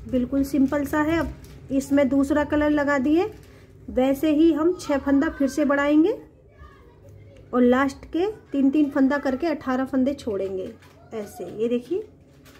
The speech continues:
तो चलिए बनाती हूँ मैं इसको। देखिए friends, मैंने यहाँ पे घेरा बना के complete कर लिया है। ये देखिए,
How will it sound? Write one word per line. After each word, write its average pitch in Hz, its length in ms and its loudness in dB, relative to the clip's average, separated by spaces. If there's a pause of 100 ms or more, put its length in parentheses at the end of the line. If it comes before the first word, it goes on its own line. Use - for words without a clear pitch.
(800)
तो 220 120 -6
चलिए 254 320 0
बनाती 262 420 0
हूँ 311 140 4
मैं 311 180 6
इसको। 302 260 -4 (1000)
देखिए 269 280 2
friends, 330 320 0
मैंने 285 240 2
यहाँ 269 260 0
पे 294 120 -2
घेरा 262 300 2
बना 247 240 0
के 302 160 -8
complete 269 420 -4
कर 294 160 0
लिया 302 280 2
है। 359 240 0
ये 277 140 2
देखिए, 269 360 -2